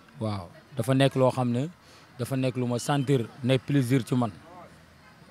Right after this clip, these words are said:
Am nekk benn virus bu dugg si man. Waaw, ma koy gis ñi di ko def, maanaam ma ci am plaisir. Ma dem ba mu yàgg ma xam ne lii nii su ma si nekkee dinaa ci jël sama wàll, ndax gëm-gëm ba mu ngi si man moo jóg ko tax ma dugg si làmb nii quoi.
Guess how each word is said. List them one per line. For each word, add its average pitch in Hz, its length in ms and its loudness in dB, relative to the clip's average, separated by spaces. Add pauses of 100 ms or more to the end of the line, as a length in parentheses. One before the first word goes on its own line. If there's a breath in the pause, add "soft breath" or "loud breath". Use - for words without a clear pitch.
Am 127 200 2
nekk 139 220 0
benn 135 220 0
virus 120 260 0
bu 117 80 0
dugg 120 140 0
si - 100 -4
man. 110 180 -2 (440)
Waaw, 110 160 -4
ma 120 100 2
koy 135 140 2
gis 123 180 0
ñi 127 180 0
di 123 100 0
ko 131 120 2
def, 127 200 4 (520 loud breath)
maanaam 139 400 4
ma 131 100 4
ci 147 180 2
am 147 140 0
plaisir. 135 420 2 (300)
Ma 120 120 0
dem 135 220 2
ba 135 80 0
mu 135 80 2
yàgg 131 240 2
ma 123 180 -2
xam 131 180 -4
ne 123 100 -2
lii 147 160 0
nii 147 120 0
su 156 100 -6
ma 147 100 -2
si 143 100 -6
nekkee 131 320 -2
dinaa 131 280 -2
ci 117 120 -14
jël 135 120 -2
sama 127 200 -2
wàll, 117 120 -2
ndax 120 200 -2
gëm-gëm 165 300 0
ba 147 80 0
mu 147 100 0
ngi 135 80 2
si 135 100 0
man 120 180 2 (600 soft breath)
moo 120 160 2
jóg 120 140 2
ko 117 80 0
tax 113 140 0
ma 113 120 0
dugg 113 160 0
si 117 120 -4
làmb 110 280 -2
nii 107 160 -2
quoi. 104 160 -10